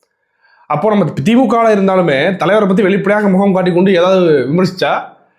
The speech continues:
நமக்கு வந்து தமிழர்கள் வாக்கு செலுத்த மாட்டாங்க, தமிழர்கள் நம்ம எதிர்க்க ஆரம்பிச்சிருவாங்க, வெளிப்படையா எதிர்க்க ஆரம்பிச்சிருவாங்கிறது தெரிஞ்சு, தி மு க காரன், காங்கிரஸ்காரனே பொத்திட்டு இருக்கக்கூடிய இந்த காலகட்டத்துல, தமிழக வெற்றி கழகத்தை சேர்ந்தவர்கள் தேசிய தலைவரை பற்றி ரொம்ப இழிவாக, தரக்குறைவாக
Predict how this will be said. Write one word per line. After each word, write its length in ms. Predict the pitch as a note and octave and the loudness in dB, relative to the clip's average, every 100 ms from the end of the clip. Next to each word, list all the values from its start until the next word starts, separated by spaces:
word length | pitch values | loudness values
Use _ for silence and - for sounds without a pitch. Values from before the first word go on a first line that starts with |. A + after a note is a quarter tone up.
| _ _ _ _ | _ _ _ _
நமக்கு 240 | - F3 F3+ | -4 -2 0
வந்து 240 | F#3+ G3+ | 0 0
தமிழர்கள் 460 | E3+ F#3 B3+ B3 A#3+ | 0 2 2 2 2
வாக்கு 240 | F#3+ F#3 | 0 0
செலுத்த 200 | E3+ D#3+ | 0 0
மாட்டாங்க, 680 | E3 C#3 C3 A#2 B2 G#2+ A2+ - _ _ _ _ | 0 -2 -2 -2 -2 -4 -8 -16 _ _ _ _
தமிழர்கள் 440 | - E3+ B3 A#3+ B3 | -4 0 2 2 2
நம்ம 200 | G3 E3+ | 2 0
எதிர்க்க 340 | E3 G3 F#3 | 0 0 0
ஆரம்பிச்சிருவாங்க, 540 | E3 - C#3 B2 B2+ | -2 -2 -2 -2 -2
வெளிப்படையா 440 | B2+ G#3 - A3+ F3+ | 0 0 0 0 0
எதிர்க்க 180 | F3 F3 | 0 0
ஆரம்பிச்சிருவாங்கிறது 640 | D3 C#3 C#3 C3+ C#3+ F3 | -2 -2 -2 0 0 0
தெரிஞ்சு, 340 | D#3 D3+ G3+ | 0 0 -2
தி 160 | F#3+ F#3+ | 0 0
மு 140 | G#3+ | 2
க 120 | G3+ F#3+ | 0 0
காரன், 240 | F#3 G#3 | -2 -2
காங்கிரஸ்காரனே 720 | F3 F#3 G3+ F#3+ F#3+ G#3 G#3+ | -2 0 -2 -2 -2 -2 -2
பொத்திட்டு 300 | - F3 F3+ | -2 -2 0
இருக்கக்கூடிய 320 | C4 G3+ F3+ | 0 0 0
இந்த 420 | E3+ C3 D3+ G#3 G#3 | 0 0 0 2 2
காலகட்டத்துல, 840 | E3+ E3+ D#3+ C3+ B2+ A2+ E3+ - - _ _ _ _ _ _ _ _ | 0 0 -2 -2 0 2 0 -2 -8 _ _ _ _ _ _ _ _
தமிழக 300 | D#3+ G#3+ A#3 | -2 0 2
வெற்றி 200 | F3 G#3 | 0 0
கழகத்தை 300 | F#3 E3 C#3 | -2 -2 -2
சேர்ந்தவர்கள் 460 | C#3 C3 B2+ F3+ | 0 0 0 0
தேசிய 280 | D#3+ G3 G3+ | 0 -2 0
தலைவரை 280 | D#3+ D3 C3+ | 0 0 -2
பற்றி 160 | C#3 | -2
ரொம்ப 380 | D#3 D3+ E3+ C3+ | 0 0 0 0
இழிவாக, 760 | G#2 A2+ F#3 G3 E3 F3+ - D#3 | -2 -2 0 0 0 -2 -4 -4
தரக்குறைவாக 720 | G#3 G3+ F#3 E3+ E3+ C3+ G2+ | -2 -2 0 0 0 -2 -4